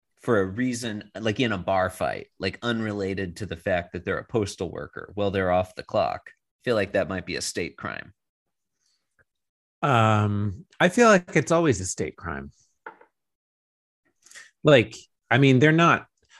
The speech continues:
Speaker 2: okay, for one thing, they're
Speaker 1: Mm-hmm.
Speaker 2: not, like, on, yeah, like, uh, I, I, I could see it being a question if they were, if it was, if it was done, like,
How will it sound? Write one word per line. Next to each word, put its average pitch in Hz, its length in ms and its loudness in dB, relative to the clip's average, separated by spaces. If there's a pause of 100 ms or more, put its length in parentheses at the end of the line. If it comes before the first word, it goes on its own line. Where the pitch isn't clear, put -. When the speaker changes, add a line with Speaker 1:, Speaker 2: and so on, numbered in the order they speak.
(120)
Speaker 2:
okay, 160 180 2
for - 160 2
one 190 220 8
thing, 120 360 2
they're 135 120 4
Speaker 1:
Mm-hmm. 139 80 2
Speaker 2:
not, 135 320 0
like, 98 320 -2 (260)
on, 98 720 -2 (720)
yeah, - 180 0
like, 117 360 0 (1300)
uh, - 160 2 (140)
I, - 120 0 (400)
I, - 140 0 (100)
I 131 120 4
could 139 180 2
see 190 220 6
it 104 100 4
being 139 160 6
a 117 60 4
question 123 420 0
if 95 120 -6
they 113 100 2
were, 104 200 2
if 101 160 -4
it 123 40 0
was, 110 240 0
if - 40 -12
it 123 140 -10
was 101 220 -2
done, 98 500 0
like, 82 240 -4